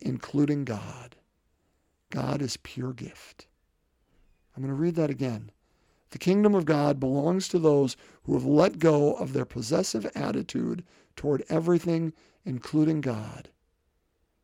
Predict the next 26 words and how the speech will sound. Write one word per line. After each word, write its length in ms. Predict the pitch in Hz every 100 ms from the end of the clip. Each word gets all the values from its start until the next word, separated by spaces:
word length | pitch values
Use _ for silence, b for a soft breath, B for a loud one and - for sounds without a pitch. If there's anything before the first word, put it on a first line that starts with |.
| -
God 180 | 143 131
is 140 | 120
pure 280 | - 147 143
gift." 460 | 113 107 - - _ _ _ _ _ _ _ _ _ _ _ _ _ _
Brothers 220 | - 160 156
and 80 |
sisters, 380 | 147 156 156 147 b b -
on 200 | 156 147
this 240 | 175 175
day, 400 | 147 127 110 101 - _ _ _
when 140 | 151
Constantine 760 | 143 - 160 - 151 120 151 143
gave 200 | 131 123
a 60 |
gift 360 | 120 131 - -
to 100 | 147
the 120 | 131
church, 360 | - 139 131 -
and 120 | -
he 100 | 147
did, 380 | 160 131 - 160 - b b b -
a 80 |
beautiful 460 | 135 147 202 220 220
and 100 | 220
dangerous 500 | 208 214 180 147 -
one, 280 | - -